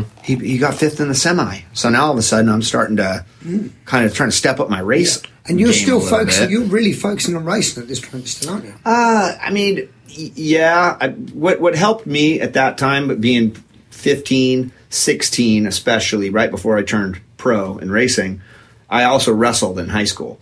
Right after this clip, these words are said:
Speaker 1: And I wrestled in high school, I think, because I got in a lot of scraps at school. I fought a lot. And I think somebody said, "Hey, this kid is always fighting, whatever. Let's put him on the wrestling team so that he can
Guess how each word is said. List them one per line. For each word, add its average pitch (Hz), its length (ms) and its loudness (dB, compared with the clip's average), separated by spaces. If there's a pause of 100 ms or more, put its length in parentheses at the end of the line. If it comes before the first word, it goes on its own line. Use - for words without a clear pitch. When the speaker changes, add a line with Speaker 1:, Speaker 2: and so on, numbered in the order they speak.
(140)
Speaker 1:
And 107 120 0
I 120 40 2
wrestled 147 420 2
in 113 60 2
high 139 200 0
school, 110 280 0
I 98 120 -2
think, 98 260 -4
because 98 500 -2
I 98 120 -4
got 104 200 -2
in 87 60 -6
a 92 60 -4
lot 95 160 -2
of 90 160 -8 (180)
scraps 117 560 0
at 117 100 0
school. 120 440 2
I 98 40 -4
fought 113 320 -2
a 110 40 0
lot. 107 380 0 (260)
And 107 100 -2
I 104 40 -2
think 113 220 -2
somebody 104 360 2
said, 101 140 0
"Hey, 113 120 2
this 120 180 0
kid 110 480 0 (260)
is 101 80 -4
always 110 220 2
fighting, 107 600 2
whatever. 101 340 0
Let's 107 180 -2
put 120 180 0
him 101 80 -2
on 95 100 -4
the 92 60 -2
wrestling 101 400 0
team 95 240 0
so 95 120 0
that 90 80 0
he 92 80 -2
can 90 240 -4